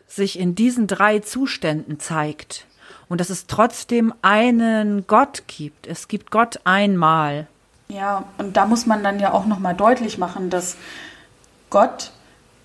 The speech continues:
Speaker 2: nicht gleich Jes-, also nicht gleich ist. Also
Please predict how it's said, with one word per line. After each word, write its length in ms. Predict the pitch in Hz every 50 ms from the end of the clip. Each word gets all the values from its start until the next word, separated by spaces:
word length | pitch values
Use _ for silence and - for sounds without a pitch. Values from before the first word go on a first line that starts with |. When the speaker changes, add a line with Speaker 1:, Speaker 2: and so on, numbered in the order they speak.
| _ _ -
Speaker 2:
nicht 460 | 202 202 214 226 - - - - - _ _ _ _ _ - - -
gleich 600 | - 214 196 190 190 202 214 214 - - - 262 - - -
Jes-, 320 | - 208 233 240 233 - - -
also 240 | 196 196 190 196 185 - - - - _ -
nicht 320 | 214 220 226 - - -
gleich 460 | - 190 175 185 214 247 285 277 -
ist. 400 | - 277 285 294 294 - - - - _ _ _ _
Also 320 | - 196 190 190 185 -